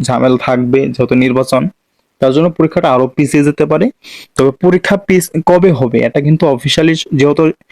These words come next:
শিক্ষা বোর্ড থেকে রুটিনও দেয় নাই, নোটিশও দেয় নাই যে কবে হবে, তার জন্য আমরা কিন্তু বলতে পারছি না যে পরীক্ষা এত তারিখেই হবে। যদি পরীক্ষার তারিখ ঘোষণা হয়, অবশ্যই আমরা তোমাদের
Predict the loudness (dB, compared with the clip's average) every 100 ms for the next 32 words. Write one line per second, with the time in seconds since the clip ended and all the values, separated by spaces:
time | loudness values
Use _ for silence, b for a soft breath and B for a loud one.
0 | B B -4 -2 0 0 0 0 0 2
1 | 2 2 2 2 2 2 0 -2 0 0
2 | 2 0 -2 -2 -2 0 2 2 0 0
3 | -2 0 0 0 0 -2 -2 0 2 2
4 | 0 -2 -2 0 -2 -4 -10 _ _ _
5 | _ -8 -4 0 -2 0 0 0 2 2
6 | 0 0 0 0 -2 B B B B _
7 | 0 2 2 0 -2 -2 -6 -2 -2 0
8 | -2 -2 -2 0 0 2 0 0 0 0
9 | 0 0 2 0